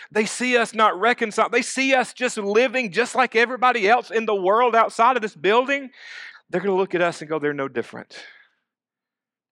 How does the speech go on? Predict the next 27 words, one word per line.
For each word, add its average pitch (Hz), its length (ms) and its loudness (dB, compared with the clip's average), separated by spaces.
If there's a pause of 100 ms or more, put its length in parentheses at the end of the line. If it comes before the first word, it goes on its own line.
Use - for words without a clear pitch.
They're 120 120 -10
no 127 140 -6
different, 117 420 -12
and 113 80 -10
I, 123 280 -6
there's, 131 280 -8
there's 131 180 -8
no 135 140 -6
reason 135 300 -6
for 151 120 -14
me 147 120 -8
to 143 60 -10
be 156 140 -8
there." - 380 -18 (920)
But 160 80 -6
if 165 80 -8
they 160 80 0
walk 151 320 0
in 160 120 -10
this 143 180 -8
room 113 360 -10 (920)
and 123 140 -8
they 131 60 -2
see 135 200 -6
a 117 80 -4
loving 123 320 -2
family 117 580 -10